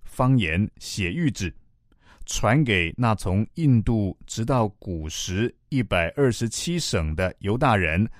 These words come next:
和总督、省长、首领。末底改奉亚哈随鲁王的名写谕旨，用王的戒指盖印，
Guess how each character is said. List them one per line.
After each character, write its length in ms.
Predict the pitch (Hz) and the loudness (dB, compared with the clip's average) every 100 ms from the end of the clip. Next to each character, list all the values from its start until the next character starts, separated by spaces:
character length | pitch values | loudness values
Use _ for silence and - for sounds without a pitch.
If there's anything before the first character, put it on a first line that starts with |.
| - - | -20 -14
和 280 | - 104 127 | -2 0 0
总 380 | - 85 80 85 | 0 -2 -2 -2
督、 220 | 139 147 | -2 -2
省 320 | - 113 147 | 0 2 2
长、 260 | - 80 78 | 2 0 -2
首 240 | - 120 | -2 0
领。 180 | 120 76 - _ _ _ _ - - | 0 -2 -8 _ _ _ _ -20 -2
末 140 | 196 160 | 0 2
底 120 | 156 | 2
改 360 | 123 87 82 - | 2 2 2 -4
奉 420 | - - 160 120 - | -14 -2 2 2 2
亚 200 | 95 85 | -2 -2
哈 240 | 139 151 | 0 0
随 260 | 151 131 160 | 0 0 0
鲁 240 | 127 90 | 0 -2
王 280 | 82 87 123 | -2 0 2
的 180 | 113 98 | 4 4
名 460 | 98 95 90 147 | 4 4 4 2
写 280 | 165 - 92 | 0 -2 -2
谕 180 | 123 131 | 0 0
旨， 240 | 90 90 - - _ - - 127 | -2 -6 -8 -18 _ -20 -8 2
用 320 | 131 117 87 | 4 4 2
王 260 | 98 104 127 | 2 2 2
的 120 | 120 | 0
戒 340 | 113 196 165 | -4 0 2
指 220 | 110 - 82 | 0 -4 -2
盖 220 | 147 127 | 2 2
印， 200 | 156 | 0